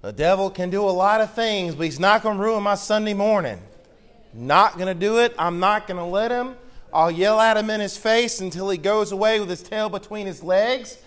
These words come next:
He's not gonna ruin my Sunday morning this morning, bless God.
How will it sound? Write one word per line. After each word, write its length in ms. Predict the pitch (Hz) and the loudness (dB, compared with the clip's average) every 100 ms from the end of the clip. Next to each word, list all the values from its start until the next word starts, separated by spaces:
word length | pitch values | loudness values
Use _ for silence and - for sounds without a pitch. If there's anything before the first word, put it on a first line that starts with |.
| - - - | -20 -20 -16
He's 160 | 139 | -6
not 260 | 185 247 277 | 4 6 6
gonna 220 | 262 262 | 2 2
ruin 200 | 320 277 | 6 6
my 160 | 233 220 | 6 2
Sunday 360 | - 233 233 | 2 0 2
morning 400 | 233 240 220 180 | 0 2 2 0
this 220 | 147 131 135 | -4 -6 -6
morning, 380 | 123 104 95 | -6 -6 -8
bless 320 | 92 104 95 - | -6 -4 -4 -4
God. 420 | 101 90 76 | -6 -4 -6